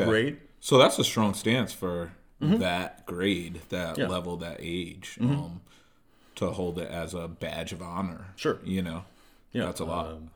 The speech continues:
Speaker 1: That
Speaker 2: again,
Speaker 1: does
Speaker 2: that
Speaker 1: make you different right
Speaker 2: Right.
Speaker 1: there.
Speaker 2: And that's what I was, again, that's, that's what I was taught.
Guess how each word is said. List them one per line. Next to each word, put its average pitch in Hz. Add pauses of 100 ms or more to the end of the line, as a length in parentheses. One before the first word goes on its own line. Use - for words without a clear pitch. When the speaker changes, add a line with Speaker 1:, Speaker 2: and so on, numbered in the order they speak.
Speaker 1:
That 95
Speaker 2:
again, -
Speaker 1:
does -
Speaker 2:
that 113
Speaker 1:
make 92
you 90
different 85
right 85
Speaker 2:
Right. -
Speaker 1:
there. 98 (420)
Speaker 2:
And 107
that's 104
what 110
I 104
was, 98
again, 107
that's, 90
that's 98
what 92
I 87
was 85
taught. -